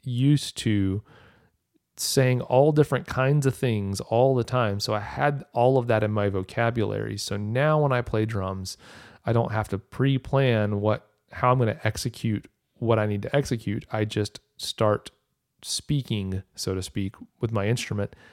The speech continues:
and I say what I wanna say. And so that's what I,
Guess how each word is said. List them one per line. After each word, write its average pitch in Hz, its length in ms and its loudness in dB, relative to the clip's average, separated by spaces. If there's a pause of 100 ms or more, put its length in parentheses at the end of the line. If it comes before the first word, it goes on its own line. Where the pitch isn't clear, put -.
and 117 80 0
I 98 40 -2
say 104 240 0
what 95 140 0
I 95 60 -2
wanna 101 220 -8
say. - 240 -6 (800)
And 135 120 -2
so 143 80 6
that's 202 180 4
what 214 100 6
I, 151 180 6